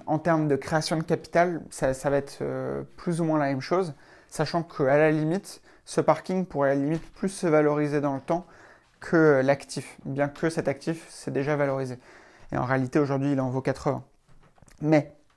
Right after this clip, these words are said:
ce que je veux dire par là, c'est que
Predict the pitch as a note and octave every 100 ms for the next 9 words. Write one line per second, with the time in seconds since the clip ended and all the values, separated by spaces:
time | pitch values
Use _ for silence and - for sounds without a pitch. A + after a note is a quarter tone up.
0 | _ _ _ - - D#3 D3+ C#3+ - C3
1 | D3+ F#3+ - _ _ _ _ _ _ -
2 | - - D3+ C#3+ E3 E3+